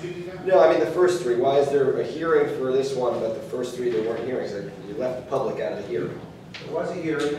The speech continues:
Speaker 3: uh, set for today. The hearing was not necessary as a result of resolution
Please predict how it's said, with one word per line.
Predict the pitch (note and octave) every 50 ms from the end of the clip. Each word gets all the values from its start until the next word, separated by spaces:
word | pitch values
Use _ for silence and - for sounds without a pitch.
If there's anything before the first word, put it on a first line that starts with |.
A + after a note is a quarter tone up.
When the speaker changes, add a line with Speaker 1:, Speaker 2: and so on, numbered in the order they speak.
| - - -
Speaker 3:
uh, | - - - - D3 - -
set | - - D#3 - D3+ D3 C#3
for | C3+ -
today. | - C3+ C#3 C#3 C#3 C3+ C3+ C3
The | -
hearing | D3+ D3+ D3+ D3 D3+ D3 C#3+ C#3+ C#3+ - - - - - - - B2+ B2+
was | C3 C3+
not | C#3 C#3 C#3 C#3 - - -
necessary | - - - - - - - C3+ C3 C3 C3 C3+ C3+
as | C3 B2+
a | - C3
result | B2+ B2+ C#3 C#3 C#3 C#3 C3+
of | C3+ C3
resolution | C3+ C3 C3 C3 B2 C3+ C3+ C3+ - -